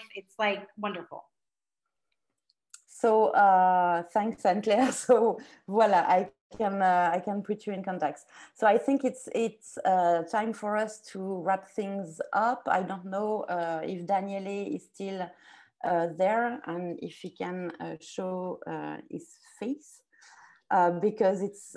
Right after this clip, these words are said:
Speaker 2: uh, it was, um, uh, our last, uh, event for this series of A U C Egyptology Zoom lecture.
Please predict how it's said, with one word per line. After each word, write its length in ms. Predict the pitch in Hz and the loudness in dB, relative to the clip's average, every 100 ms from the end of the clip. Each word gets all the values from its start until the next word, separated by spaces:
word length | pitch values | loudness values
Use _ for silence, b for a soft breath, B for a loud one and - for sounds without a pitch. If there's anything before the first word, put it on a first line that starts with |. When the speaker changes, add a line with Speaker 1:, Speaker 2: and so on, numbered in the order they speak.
| - | -8
Speaker 2:
uh, 560 | 180 165 160 160 156 151 | -4 -2 -2 -2 -4 -4
it 180 | 196 - | -6 -2
was, 240 | 240 240 202 - | 2 2 2 -6
um, 540 | 165 160 156 147 147 151 - _ - _ _ - - | -8 -6 -6 -6 -8 -10 -16 _ -20 _ _ -20 -10
uh, 280 | 160 156 147 - | -8 -8 -8 -2
our 180 | 156 160 | 2 4
last, 460 | 185 196 - - - - | 4 2 -4 -14 -12 -8
uh, 600 | 160 147 147 143 143 143 - | -4 -4 -4 -8 -12 -14 -6
event 460 | 170 170 180 226 247 - | -2 0 -2 -4 -6 -8
for 320 | 170 165 151 | -6 -4 -4
this 280 | 147 180 185 | -6 -10 -10
series 540 | - 196 175 185 202 185 - | -10 -6 -4 -4 -8 -8 -4
of 160 | 165 - | -4 -2
A 60 | 180 | -4
U 240 | 170 180 | -4 -10
C 240 | - 185 | -12 -10
Egyptology 760 | 180 151 170 160 165 156 156 - b b b b b | -8 -8 -10 -8 -8 -8 -14 -16 b b b b b
Zoom 320 | 165 185 226 214 | -2 0 2 2
lecture. 600 | 185 185 - 226 262 | 0 -2 -4 -2 0